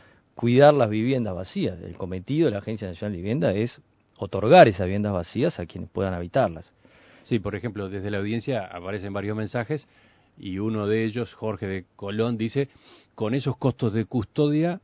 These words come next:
Speaker 2: más valía entregarlas sin costo a los aspirantes a vivienda y que ellos se hicieran cargo de la reparación". Sí, este, este tipo de razonamiento es el que hace, es el que hacemos todos enterándonos cuando
Speaker 1: Bueno.
Speaker 2: nos enteramos de las cifras, sobre todo de las cifras, ¿no?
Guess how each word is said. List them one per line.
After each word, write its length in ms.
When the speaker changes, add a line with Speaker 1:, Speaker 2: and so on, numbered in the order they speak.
Speaker 2:
más 280
valía 320
entregarlas 720
sin 360
costo 560
a 80
los 140
aspirantes 420
a 60
vivienda 440
y 120
que 100
ellos 160
se 80
hicieran 260
cargo 300
de 120
la 100
reparación". 640
Sí, 240
este, 300
este 180
tipo 220
de 80
razonamiento 480
es 60
el 100
que 80
hace, 280
es 120
el 80
que 80
hacemos 280
todos 300
enterándonos 760
cuando 320
Speaker 1:
Bueno. 240
Speaker 2:
nos 80
enteramos 380
de 60
las 160
cifras, 340
sobre 200
todo 140
de 60
las 160
cifras, 440
¿no? 180